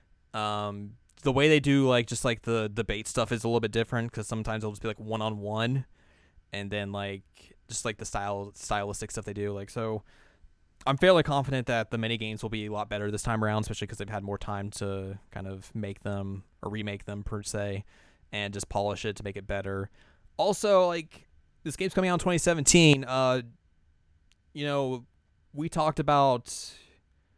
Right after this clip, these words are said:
a lot of people have talked about, I guess we should say, n-, not, not just us, but, you know, Persona five was gonna be a lock for best style in whatever year it came out.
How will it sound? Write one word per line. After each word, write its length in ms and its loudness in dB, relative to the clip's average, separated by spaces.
a 60 -4
lot 120 4
of 60 2
people 120 0
have 80 -8
talked 200 -2
about, 200 0
I 60 0
guess 220 -6
we 80 -4
should 120 -8
say, 400 -4
n-, 200 -8
not, 260 -2
not 140 -2
just 200 -6
us, 280 -2
but, 340 -6
you 100 -8
know, 320 -4
Persona 280 0
five 240 6
was 120 0
gonna 120 -2
be 60 -2
a 80 2
lock 240 0
for 120 -8
best 220 -4
style 480 -6
in 200 -6
whatever 340 0
year 240 -2
it 40 -4
came 220 -6
out. 460 -10